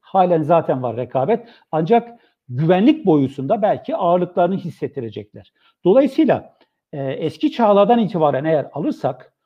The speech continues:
günümüze kadar güvenliğin dönüşümünde böyle bir genel, e, istikamet belirlemek mümkün. Peki bunları kavramsal olarak nereye oturtmak durumundayız?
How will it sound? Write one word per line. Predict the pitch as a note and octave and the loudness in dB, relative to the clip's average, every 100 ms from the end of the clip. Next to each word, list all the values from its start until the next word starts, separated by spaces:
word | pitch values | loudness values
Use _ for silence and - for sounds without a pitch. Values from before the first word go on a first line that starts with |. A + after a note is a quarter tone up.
| _ D3 | _ -10
günümüze | B2+ E3+ G3 G#3+ C4+ | -2 0 2 2 2
kadar | A3+ D3 C3+ | 2 2 0
güvenliğin | B2 D3+ F3+ F3+ G#3+ B3 D#3+ | 0 0 2 2 2 4 4
dönüşümünde | F3 E3+ - D3 B2 C3+ G3 G#3 _ _ A3 | 4 2 -2 -4 -4 -2 -4 -6 _ _ -6
böyle | B3+ A3+ | 0 2
bir | B3+ | 0
genel, | F#3 B2+ F3 F3+ A3 F#3+ A#2 - | -4 0 2 4 4 2 -2 -8
e, | D#3 C3+ C3+ C3 B2+ - | -8 -4 -4 -4 -6 -10
istikamet | - G3+ F#3+ F#3 G#3 G#3 E3+ | -10 -10 -2 0 0 -2 -4
belirlemek | C#3 C3 D#3+ A#3+ - _ _ - | -2 -2 0 -2 -4 _ _ -4
mümkün. | D#3+ E3 E3 - _ _ _ _ | 0 0 -4 -10 _ _ _ _
Peki | B3+ - B3 | -4 -2 0
bunları | A#3+ B3 D4 | 2 2 0
kavramsal | - F3+ F#3+ G#3 G#3 B3 | 2 4 6 4 2 2
olarak | E3+ F#3 B3 A3+ | 4 2 -2 2
nereye | C4 B3 | 4 6
oturtmak | G3+ - E3 D3+ B2+ - | 6 4 -4 -4 -4 -4
durumundayız? | A#2+ A2 G#2 F#2+ - _ | -8 -8 -12 -16 -18 _